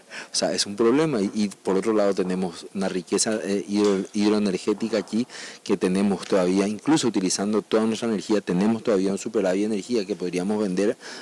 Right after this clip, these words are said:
a, a otros países, pero sin embargo no hemos previsto en estos últimos años las redes de transmisión, la de distribución y finalmente un sistema de comercialización eficiente para hacerlo. Esta reflexión nos va a llevar finalmente a mostrarles a ustedes,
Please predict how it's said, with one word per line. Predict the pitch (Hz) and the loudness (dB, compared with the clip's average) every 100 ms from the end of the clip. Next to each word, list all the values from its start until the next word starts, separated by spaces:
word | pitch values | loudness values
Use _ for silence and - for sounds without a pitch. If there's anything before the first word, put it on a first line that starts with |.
| - | -6
a, | 98 95 87 | 0 2 0
a | - 95 | 0 -2
otros | 98 117 | 0 -2
países, | 123 107 101 135 | 0 0 0 -4
pero | 139 | -6
sin | - | -6
embargo | 147 113 117 123 | -4 -2 -2 -2
no | 117 117 | -2 -2
hemos | 110 117 - - | -2 -4 -6 0
previsto | 139 113 110 151 - 107 | 4 4 4 0 -2 -6
en | 98 | -4
estos | 95 107 | -6 -6
últimos | 98 110 117 90 | -4 -4 -4 -4
años | 92 107 - - - - - - | -4 -6 -8 -18 -18 -18 -20 -10
las | 151 147 127 | 0 0 2
redes | 139 147 | 4 6
de | 143 | 4
transmisión, | 139 139 120 - 107 107 110 110 | 2 0 0 2 2 2 0 2
la | 107 | 2
de | 110 | 2
distribución | 107 110 - 120 107 - 104 | 2 2 2 0 0 0 -2
y | |
finalmente | 101 101 98 95 101 98 | -2 -2 -2 -2 -2 -4
un | 127 | -4
sistema | 107 104 95 95 | -8 -6 -2 -2
de | 95 | 0
comercialización | 101 98 101 98 101 90 95 | 0 0 -2 -4 -4 -4 -6
eficiente | 95 92 92 85 90 | -4 -4 -4 -6 -6
para | 95 | -4
hacerlo. | 90 - 73 67 - - - - - - - | -2 -4 -6 -12 -18 -20 -20 -16 -18 -12 0
Esta | 147 160 | 0 2
reflexión | 156 147 135 - 117 | 2 2 0 0 0
nos | 113 95 | 0 0
va | |
a | 98 | 2
llevar | 104 92 95 | 2 2 0
finalmente | 98 90 92 87 82 95 | -2 -4 -4 -6 -4 -4
a | 92 | -4
mostrarles | 98 - 120 127 120 95 90 - | -8 -4 2 2 2 -2 -4 -8
a | - | -12
ustedes, | 76 - 117 104 90 82 | -10 0 4 4 2 -2